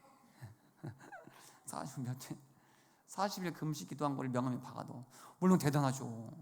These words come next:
장로님인데 사십 일 금식 기도, 저는 삼 일만 해도 막 벌벌 떨리는데, 예, 그것도 한 번이 아니라 몇 회를 했다는 것은 어마무시한 일입니다. 그런데 아무리 그래도 그걸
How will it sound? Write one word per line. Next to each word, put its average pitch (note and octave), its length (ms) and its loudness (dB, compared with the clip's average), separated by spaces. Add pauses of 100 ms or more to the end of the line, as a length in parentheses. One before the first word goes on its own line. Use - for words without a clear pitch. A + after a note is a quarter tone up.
(140)
장로님인데 F3 640 6
사십 B3 400 2
일 F#3 60 2
금식 F#3 280 0
기도, D#3+ 280 -4 (240)
저는 G#3+ 460 8 (400)
삼 - 180 2
일만 C#4 220 10
해도 G3 140 2
막 D3 160 4
벌벌 E3+ 260 6
떨리는데, C3 720 2 (1800)
예, - 40 -14 (120)
그것도 - 260 2
한 D#4 160 6
번이 D#4 160 12
아니라 A#3 160 6
몇 F3+ 260 4
회를 B3 140 8
했다는 A#3+ 220 4
것은 G3 120 0
어마무시한 A#3+ 1120 0
일입니다. G3 420 -4 (200)
그런데 F#3 580 -2 (220)
아무리 G3+ 460 10
그래도 G#3 600 6 (240)
그걸 E3 560 4